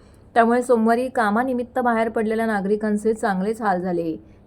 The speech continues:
गेल्या काही वर्षांमध्ये मोठ्या प्रमाणामध्ये वाहने सीएनजी वरती धावत आहेत. ठाण्यात टीएमटीची सार्वजनिक वाहतूक लोकसंख्येच्या तुलनेत पुरेशी नाही.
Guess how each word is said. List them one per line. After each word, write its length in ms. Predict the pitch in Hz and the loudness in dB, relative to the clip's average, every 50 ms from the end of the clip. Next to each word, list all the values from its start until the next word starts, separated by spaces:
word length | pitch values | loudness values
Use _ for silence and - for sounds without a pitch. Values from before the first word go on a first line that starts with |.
| - 214 | 2 4
गेल्या 240 | 220 226 240 240 | 6 6 6 4
काही 220 | 247 247 247 240 247 | 4 4 2 2 2
वर्षांमध्ये 680 | 240 226 202 196 - 240 233 233 233 240 226 233 240 | 2 0 -2 -2 -2 -2 0 0 0 0 2 2 2
मोठ्या 300 | 240 233 220 208 214 233 | 2 2 0 -2 -2 -4
प्रमाणामध्ये 600 | 220 226 220 214 214 220 220 220 220 202 220 220 226 | -4 -4 -2 -2 -2 0 0 -2 0 0 0 0 0
वाहने 420 | 214 214 185 196 196 190 208 220 | 2 0 0 0 0 -2 -2 -4
सीएनजी 460 | 214 214 226 202 202 196 196 190 214 | -4 -4 -6 -4 -4 -2 -2 -2 -2
वरती 240 | 208 214 208 214 220 | -2 -2 -2 -2 -2
धावत 340 | 214 214 202 185 196 196 202 | -2 0 0 0 0 0 -2
आहेत. 260 | 196 190 202 214 233 226 - - - - - - - - | -2 0 0 -2 -4 -4 -10 -20 -20 -20 -20 -12 -6 -2
ठाण्यात 240 | 208 208 214 220 220 220 | 0 0 0 0 0 -2
टीएमटीची 560 | 247 226 226 233 240 233 254 226 240 254 240 | -2 0 0 0 0 -2 -4 -6 -6 -6 -2
सार्वजनिक 640 | - 240 220 214 214 226 220 254 233 247 254 254 | 0 0 2 2 0 0 0 0 -2 -2 -2 -2
वाहतूक 400 | 233 233 226 214 220 240 240 233 | -2 -2 -2 -2 -2 -4 -4 -2
लोकसंख्येच्या 680 | 220 196 196 196 220 214 - 233 226 226 240 226 - 240 220 - | -2 -4 -2 -4 -6 -4 -4 -4 -4 -4 -6 -4 -4 -4 -2 0
तुलनेत 260 | 220 208 196 202 220 | 0 0 0 -2 -4
पुरेशी 400 | 226 220 240 247 254 262 254 262 | -4 -4 -2 -2 -2 -2 -2 -2
नाही. 360 | 226 202 175 165 170 175 160 | -2 -2 -2 -4 -6 -8 -8